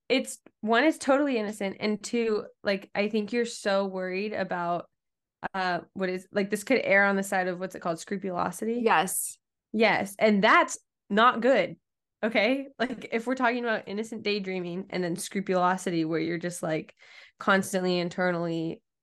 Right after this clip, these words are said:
Speaker 1: like, picking yourself apart for the sake of holiness or virtue, it's like, just innocently daydream about a guy
Speaker 2: Yeah.
Speaker 1: that you might like to date one day. <laughs>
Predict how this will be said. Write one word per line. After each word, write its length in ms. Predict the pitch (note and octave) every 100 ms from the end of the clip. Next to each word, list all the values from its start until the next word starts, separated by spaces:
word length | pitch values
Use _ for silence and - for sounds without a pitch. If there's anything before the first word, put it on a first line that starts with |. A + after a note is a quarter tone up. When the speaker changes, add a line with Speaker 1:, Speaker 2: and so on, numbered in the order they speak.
| _ _ _ _ _
Speaker 1:
like, 240 | G3 E3+ -
picking 300 | F#3+ G3 F3+
yourself 320 | F3+ F3 F3+
apart 400 | D#3+ F#3 E3+ - _ _ _ _ _ _
for 120 | -
the 80 | F3
sake 320 | F3 F#3+ F3
of 260 | F3+ E3 E3 _ _ _ - _ _ -
holiness 600 | E3 F#3 G3 A#3+ B3+ -
or 140 | F3 E3+
virtue, 540 | F3+ G3 B3 B3 B3
it's 280 | - F3 -
like, 200 | F3 D#3+ E3 _ _ _ _ _ _ -
just 200 | C4 -
innocently 460 | A#3+ A#3+ B3+ A#3+ G#3
daydream 560 | G3+ F#3+ F3 E3 F#3+ _
about 240 | F#3+ F#3
a 40 | F#3
guy 260 | F#3 F3+
Speaker 2:
Yeah. 60 | E3+
Speaker 1:
that 240 | F3 -
you 360 | F3+ F3+ F3+ F#3+ _ -
might 180 | G3+
like 220 | G3+ G3 -
to 80 |
date 220 | G#3 G3 F#3
one 120 | F3
day. 200 | E3+ D#3+ _ _
<laughs> 80 | -